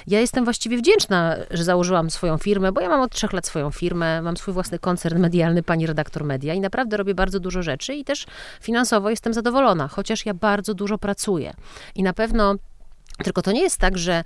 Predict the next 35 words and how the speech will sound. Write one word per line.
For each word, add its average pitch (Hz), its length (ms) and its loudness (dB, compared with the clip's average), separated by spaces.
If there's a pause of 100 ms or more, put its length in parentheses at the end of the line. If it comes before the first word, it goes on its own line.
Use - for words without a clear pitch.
(200)
teraz 180 220 0
ten 214 140 2
kolega, 190 280 4
który 170 240 -2
został 165 340 -2
w 151 40 -2
Radiu 151 300 0
Z, 170 160 -2
bo 175 80 -2
niektórzy 190 300 -4
mi 170 100 -2
mówili, 143 360 -6
o, 208 420 4
albo 170 180 -2
w, 160 60 -8
czy - 100 -6
w - 40 -12
Polskim 165 280 -6
Radiu, - 160 -10
bo 151 80 -8
ty 175 100 -8
masz 165 140 -6
taką 165 260 -6
odwagę, 160 440 2
ja 156 120 2
jej 143 160 2
nie 135 160 2
mam, 120 180 -6 (280)
bo 175 80 2
nie 180 120 4
wszyscy 208 320 10
musimy 190 340 4
ją 170 120 4
mieć, 165 340 2
tak? 190 260 2